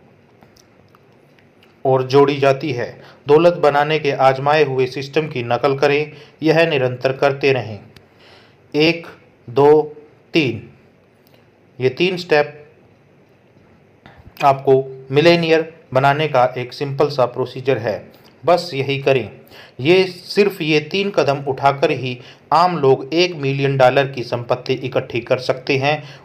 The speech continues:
और मिलेनियर बन सकते हैं। समझना, नकल करना और निरंतरता। इस, आप इस पुस्तक में क्या सीखेंगे? इस पुस्तक से आप आजमाई हुई रणनीतियाँ सीखेंगे। इन रणनीतियों का इस्तेमाल करके आम लोग अपने तथा अपने परिवार के लिए सच्ची वित्तीय स्वतंत्रता हासिल कर सकते हैं।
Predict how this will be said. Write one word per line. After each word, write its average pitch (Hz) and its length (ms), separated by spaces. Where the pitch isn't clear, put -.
और 143 140
मिलेनियर 143 540
बन 143 220
सकते 139 340
हैं। 113 300
समझना, 160 520
नकल 135 340
करना 139 500
और 120 140
निरंतरता। 117 840
इस, 202 200
आप 175 280
इस 147 100
पुस्तक 143 460
में 120 280
क्या 170 140
सीखेंगे? 113 680
इस 202 120
पुस्तक 147 440
से 127 280
आप 123 320
आजमाई 151 460
हुई 139 200
रणनीतियाँ 127 560
सीखेंगे। 143 680
इन 185 140
रणनीतियों 156 560
का 160 120
इस्तेमाल 139 480
करके 135 460
आम 160 320
लोग 135 320
अपने 151 300
तथा 135 280
अपने 123 240
परिवार 123 420
के 160 160
लिए 120 180
सच्ची 147 320
वित्तीय 131 340
स्वतंत्रता 127 640
हासिल 113 380
कर 113 180
सकते - 420
हैं। 131 280